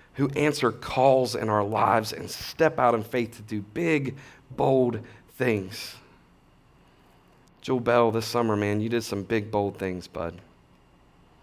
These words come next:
Joel Bell stepped out in faith this summer, man, took, took a role going to New Orleans and spent the entire summer doing ministry in a city where he only knows just a few people. Step out in faith, st-, stepped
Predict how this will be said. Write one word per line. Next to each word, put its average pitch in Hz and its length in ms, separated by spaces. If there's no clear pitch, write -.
Joel 131 200
Bell 120 220
stepped 117 320
out 113 140
in 107 60
faith 110 340
this 101 120
summer, 107 320
man, 101 280
took, 113 340
took 123 180
a 107 60
role 113 400
going 110 260
to 104 60
New 104 140
Orleans 113 420
and 110 100
spent - 220
the 107 80
entire 113 460
summer 107 420
doing 110 300
ministry 117 400
in 110 80
a 101 40
city 120 320
where 104 160
he 120 140
only 117 180
knows 107 240
just 101 180
a 98 40
few 113 220
people. 110 380
Step 139 280
out 131 140
in 117 80
faith, 123 360
st-, 143 420
stepped - 420